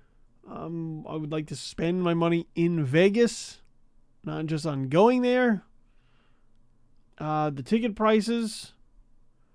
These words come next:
were, I mean, manageable.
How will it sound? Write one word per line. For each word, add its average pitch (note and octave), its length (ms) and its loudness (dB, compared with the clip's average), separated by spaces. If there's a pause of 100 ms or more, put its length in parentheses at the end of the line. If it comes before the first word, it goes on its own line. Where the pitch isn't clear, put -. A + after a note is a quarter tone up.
(180)
were, F#3 680 4 (840)
I - 20 -20 (260)
mean, A#3+ 220 0
manageable. F3+ 840 2